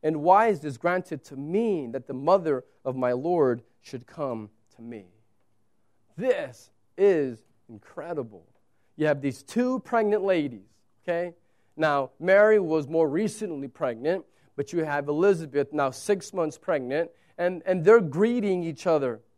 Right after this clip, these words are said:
But something more important than that is happening here. This is not so much about the two women greeting each other. This is about two babies greeting each other.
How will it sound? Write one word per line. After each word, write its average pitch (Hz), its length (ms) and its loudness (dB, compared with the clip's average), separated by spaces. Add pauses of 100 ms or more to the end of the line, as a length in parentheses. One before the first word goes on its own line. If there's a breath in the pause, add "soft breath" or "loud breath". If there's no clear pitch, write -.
(320)
But 196 120 4
something 247 520 2
more 277 320 8
important 262 600 8
than 202 200 0
that 214 200 4
is 208 140 0
happening 220 580 0
here. 165 380 -2 (240 soft breath)
This 214 200 0
is 175 200 -2
not 226 320 2
so 220 280 4
much 190 520 2 (180 soft breath)
about 190 320 4
the 190 80 0
two 214 240 -8
women 196 560 8 (240)
greeting 208 400 0
each 156 160 -4
other. 135 260 -2 (120)
This 240 200 2
is 202 120 -4
about 196 480 6
two 262 320 0 (140)
babies 196 800 6 (200)
greeting 262 500 2
each 208 160 -2
other. 185 400 0